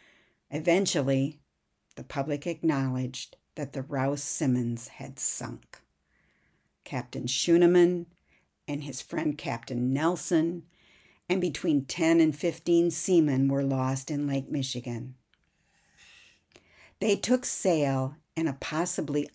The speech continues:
unseaworthy vessel, reportedly overloaded,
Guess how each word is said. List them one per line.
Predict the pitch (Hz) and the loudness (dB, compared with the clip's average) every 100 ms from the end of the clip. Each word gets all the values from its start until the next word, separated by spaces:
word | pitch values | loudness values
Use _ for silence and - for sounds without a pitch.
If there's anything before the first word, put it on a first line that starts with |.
| - | 0
unseaworthy | 175 180 185 - 180 165 151 156 147 151 | 2 4 2 0 2 4 4 0 0 0
vessel, | 143 135 131 - 127 131 _ _ _ _ _ _ _ _ _ | 0 -2 -4 -6 -6 -8 _ _ _ _ _ _ _ _ _
reportedly | - 170 - 196 190 165 156 165 | -8 -6 2 4 6 4 6 6
overloaded, | - 175 156 170 160 147 143 131 139 | 6 4 4 4 4 4 0 -2 -4